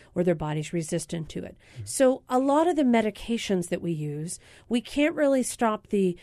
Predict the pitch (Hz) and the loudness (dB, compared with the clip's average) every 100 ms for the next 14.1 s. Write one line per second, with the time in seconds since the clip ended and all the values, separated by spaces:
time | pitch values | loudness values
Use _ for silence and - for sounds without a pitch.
0 | - - 196 220 - - 175 156 - 170 | -12 0 2 2 2 0 0 -2 -4 -4
1 | 165 160 170 - 202 196 190 - 196 185 | -2 -2 -4 -2 0 2 0 -2 -4 0
2 | 185 170 165 165 180 165 165 160 160 151 | 2 2 0 0 0 0 -2 -2 -2 -4
3 | 156 190 156 151 110 110 - - - - | -2 0 0 0 -2 -4 -10 -20 -20 -20
4 | - _ _ - - 226 214 196 226 240 | -20 _ _ -12 0 4 4 4 4 6
5 | 233 233 233 - 202 190 180 175 180 170 | 4 4 4 4 4 4 2 2 2 2
6 | 165 294 370 302 262 247 226 220 208 208 | 4 2 4 4 2 2 2 4 4 4
7 | 233 214 208 175 170 202 277 240 220 175 | 4 4 0 -2 0 2 4 4 2 2
8 | 214 240 190 170 - 202 - 165 160 165 | 2 4 4 0 0 -2 -2 -6 -6 -10
9 | 160 - - - - - - _ - 269 | -12 -12 -14 -16 -20 -20 -20 _ 0 2
10 | 277 330 440 427 359 233 190 160 - 165 | 4 4 4 2 2 4 2 0 -2 -6
11 | 151 165 160 - - - 190 202 233 226 | -4 -6 -6 -10 -20 -14 -2 2 2 2
12 | - 214 - 202 196 185 190 185 185 185 | -6 -6 0 4 4 4 0 -2 -2 2
13 | 175 170 170 185 170 165 - 170 156 175 | 2 2 -2 -2 0 -2 -2 -6 -2 -4